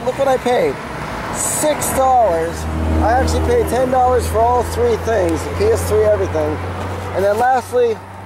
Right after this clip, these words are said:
but not leastly, we have Ed, Ed the horse, Mister Ed,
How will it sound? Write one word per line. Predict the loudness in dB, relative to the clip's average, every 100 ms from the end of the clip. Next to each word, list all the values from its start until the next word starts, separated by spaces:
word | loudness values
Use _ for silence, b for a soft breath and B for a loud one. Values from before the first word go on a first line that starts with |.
| -14 -6
but | -2
not | 0 2
leastly, | 0 -2 -2 0 0 -4 -10 -4 0
we | 2
have | 2 4 4 4 0 0
Ed, | 2 2 0 -6 -12 -14 -16 -16 -16 -16 -16 -18 -8 -2
Ed | 0 0
the | 2
horse, | 2 2 0 -6 -12 -14 -14 -14 -14 -14 -14 -14 -6
Mister | -4 -2 0 2
Ed, | 4